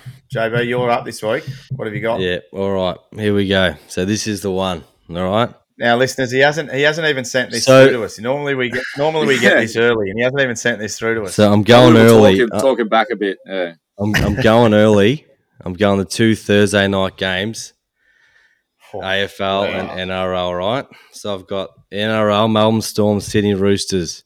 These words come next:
Speaker 2: I've got Melbourne Storm to win. Will Warbrick to score, anytime try scorer, into Brisbane Collingwood. So Collingwood to win one to thirty-nine.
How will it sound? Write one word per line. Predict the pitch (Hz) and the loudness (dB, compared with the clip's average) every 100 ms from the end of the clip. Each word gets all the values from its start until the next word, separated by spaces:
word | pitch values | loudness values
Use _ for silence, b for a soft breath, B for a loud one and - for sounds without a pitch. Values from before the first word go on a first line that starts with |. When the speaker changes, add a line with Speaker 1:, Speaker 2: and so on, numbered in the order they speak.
| _ _ _ _ _ _ _ _ - | _ _ _ _ _ _ _ _ -14
Speaker 2:
I've | 92 | -4
got | 98 92 | -2 0
Melbourne | 104 113 113 | 4 4 4
Storm | 101 - 104 107 110 143 165 _ - | 0 0 2 4 6 4 0 _ -10
to | - | -4
win. | 92 98 101 135 156 _ _ _ _ _ _ _ _ _ _ 277 _ _ _ _ _ _ _ _ | 0 2 2 0 -4 _ _ _ _ _ _ _ _ _ _ -20 _ _ _ _ _ _ _ _
Will | 98 98 123 131 135 123 | -10 2 6 8 6 4
Warbrick | 107 101 113 113 104 117 - | 0 4 6 6 2 0 -4
to | 95 | -10
score, | - - - 98 107 147 123 92 | -8 -6 -2 2 2 2 -2 -4
anytime | 95 92 101 95 92 | -2 -2 -2 -2 -2
try | 98 92 | -2 -2
scorer, | - 98 98 120 160 _ _ _ _ _ _ _ _ _ _ _ _ _ _ | -2 -2 0 -2 -4 _ _ _ _ _ _ _ _ _ _ _ _ _ _
into | 98 101 95 104 98 98 95 b b b b _ | -6 -6 -2 0 2 2 -2 b b b b _
Brisbane | 110 110 90 104 92 | -2 -2 0 -4 -2
Collingwood. | 98 104 120 147 | -2 2 2 0
So | - 92 | 0 -2
Collingwood | 87 - 110 120 117 104 | -2 -2 2 4 4 2
to | 101 | 2
win | 107 110 98 | 2 2 2
one | 101 101 | 0 0
to | |
thirty-nine. | - 104 101 98 95 101 127 165 | -2 0 0 0 0 2 0 -2